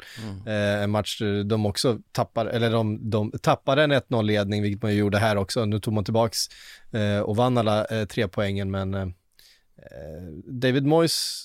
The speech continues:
Speaker 2: när det funkar så funkar ju hans fotboll mot i stort sett vilket fo-, motstånd som helst. Det är inte alltid så vackert att se på. Det kommer <laughs> inte vara så mycket boll vid fötterna för en del av de här spelarna, men, eh, de, de är svårslagna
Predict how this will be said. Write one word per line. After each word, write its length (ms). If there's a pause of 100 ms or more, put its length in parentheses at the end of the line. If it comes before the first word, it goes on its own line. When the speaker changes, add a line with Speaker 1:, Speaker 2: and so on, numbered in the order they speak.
(120)
Speaker 2:
när 180
det 80
funkar 520
så 160
funkar 320
ju 60
hans 160
fotboll 440
mot 340
i 60
stort 160
sett 80
vilket 260
fo-, 240 (340)
motstånd 340
som 100
helst. 420
Det 60
är 40
inte 220
alltid 220
så 60
vackert 360
att 60
se 180
på. 380
Det 140
kommer 380 (180)
<laughs> 220
inte 300
vara 140
så 120
mycket 280
boll 340
vid 180
fötterna 500 (400)
för 140
en 100
del 180
av 60
de 220
här 100
spelarna, 480
men, 280
eh, 340
de, 360
de 120
är 100
svårslagna 640